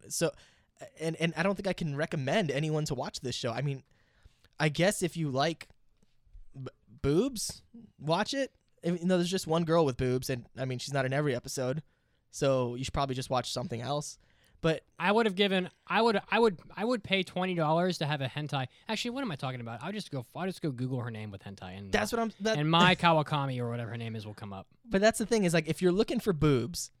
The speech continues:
Speaker 1: there are better ways to find boobs.
Speaker 2: I'm gonna do that. W-,
Speaker 1: If
Speaker 2: while you score it, I'm gonna look
Speaker 1: if,
Speaker 2: that up.
Speaker 1: if you're looking for action, there's way better ways to find action. I can't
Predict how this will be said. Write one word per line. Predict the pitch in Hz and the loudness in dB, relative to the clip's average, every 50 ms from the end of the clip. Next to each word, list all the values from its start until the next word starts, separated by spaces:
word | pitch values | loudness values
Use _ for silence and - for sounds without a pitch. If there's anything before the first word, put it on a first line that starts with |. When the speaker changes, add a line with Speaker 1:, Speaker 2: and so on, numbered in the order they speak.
| _ - | _ -2
Speaker 1:
there | 143 160 151 | 0 2 4
are | 165 156 143 | 4 4 2
better | 139 117 143 143 147 160 160 151 143 | 2 2 2 2 4 4 4 4 4
ways | 143 143 143 135 127 - | 4 2 2 0 0 -2
to | 139 127 | -4 -4
find | - 127 123 120 120 117 | -2 -2 0 0 -2 -2
boobs. | 117 117 110 107 101 98 180 196 | -2 -2 -2 -4 -6 -6 -6 -4
Speaker 2:
I'm | |
gonna | 185 151 | -4 -2
do | 135 143 139 | -2 -2 -2
that. | 143 131 156 | -2 -4 -8
W-, | 151 147 | -4 2
Speaker 1:
If | 156 170 | 4 6
Speaker 2:
while | 180 190 | 6 6
you | 208 233 233 | 4 0 -2
score | - - 226 202 185 | 0 2 4 4 6
it, | 170 | 4
I'm | 160 165 | 4 2
gonna | 170 156 139 | 2 0 2
look | 139 196 | 2 2
Speaker 1:
if, | 196 120 | 2 2
Speaker 2:
that | 110 | -2
up. | 104 - - | -8 -8 -4
Speaker 1:
if | - 175 - - | -4 -4 -2 0
you're | 208 196 185 | 2 2 4
looking | 196 214 - - 311 233 214 | 4 4 4 4 2 2 2
for | - 208 180 170 - - | 2 4 4 4 4 2
action, | 139 143 165 - - - 143 123 123 127 | 0 -2 -2 -2 -2 -2 -2 -2 0 0
there's | 139 147 147 - - _ _ | 2 0 0 0 -4 _ _
way | - 220 262 262 208 190 | 0 4 6 6 6 6
better | 202 190 190 190 | 6 4 4 2
ways | 190 190 175 165 160 - | 2 2 2 0 0 -2
to | 165 | -4
find | - 170 151 139 139 | -2 0 0 0 0
action. | 135 147 151 - - 127 95 - 127 139 - _ _ _ _ - _ _ _ _ | -2 -2 -4 -4 -6 -8 -8 -10 -12 -14 -16 _ _ _ _ -20 _ _ _ _
I | - 156 | -4 -4
can't | 151 - - 214 220 220 - | -4 -4 -6 -4 -2 -2 -4